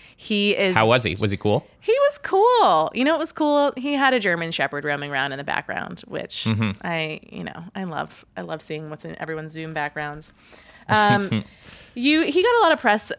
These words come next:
Speaker 1: last year for raising, like, twenty-five million dollars for restaurant workers. Um, there was this great, actually, a great profile in The Hollywood Reporter about it,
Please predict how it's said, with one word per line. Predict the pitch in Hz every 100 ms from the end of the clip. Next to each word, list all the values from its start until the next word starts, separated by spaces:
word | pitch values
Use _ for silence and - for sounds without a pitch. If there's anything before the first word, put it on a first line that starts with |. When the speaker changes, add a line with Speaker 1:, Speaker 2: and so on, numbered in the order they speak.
| -
Speaker 1:
last | 185 165 196 -
year | 214 208 214
for | 214 185
raising, | 175 170 165 170 165 165
like, | 160
twenty-five | 151 185 175 175 170
million | 160 160 160 160 160
dollars | 147 151 151 156
for | - 160
restaurant | 156 147 - 151
workers. | 160 160 175 175 185 196 - -
Um, | 170 160 131 131
there | 190
was | 233
this | 226 247
great, | - 156 170 165 165 -
actually, | 160 - 165 156 143
a | -
great | - 165 -
profile | 160 160 160 151 156
in |
The | 156
Hollywood | 147 151 156
Reporter | 156 - 160 151 147
about | 151 147 143
it, | 143